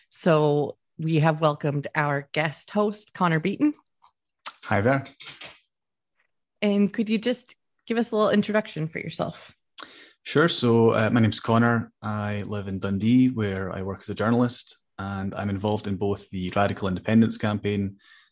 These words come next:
Speaker 2: um, as well as a smaller socialist organisation called the Republican Socialist Platform.
Speaker 1: So basically the perfect guest co-host for
Speaker 2: <laughs>
Speaker 1: an episode about not having a monarchy.
Speaker 2: Hopefully.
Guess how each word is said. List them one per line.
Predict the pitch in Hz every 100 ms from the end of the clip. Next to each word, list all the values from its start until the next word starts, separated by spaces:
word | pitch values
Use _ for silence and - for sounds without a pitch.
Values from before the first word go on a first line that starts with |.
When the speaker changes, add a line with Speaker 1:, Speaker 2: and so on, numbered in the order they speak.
| _
Speaker 2:
um, | - 92
as | 82 110
well | 104
as | 90
a |
smaller | - 101 98 98 95
socialist | - 98 117 -
organisation | 98 95 90 90 - 92 92 87
called | - 90 90 92
the | 90
Republican | 90 87 95 92 90 92
Socialist | - - - - -
Platform. | - - 95 - _ _ _ _ _ _ _ _ _ -
Speaker 1:
So | 226
basically | 214 262 262 240 196
the | 175
perfect | 170 165 156 131 - - - _
guest | 160 - -
co-host | 165 147 156 151 - - - _ -
for | 160 151
Speaker 2:
<laughs> |
Speaker 1:
an | 143 226 165
episode | 165 156 151 160 143 139
about | 139 135 131 - _ _ _ _ _
not | 180 180 160 156
having | - 156 151 147
a |
monarchy. | 147 139 135 123 - - 202 - _ _ _ -
Speaker 2:
Hopefully. | 127 - 85 -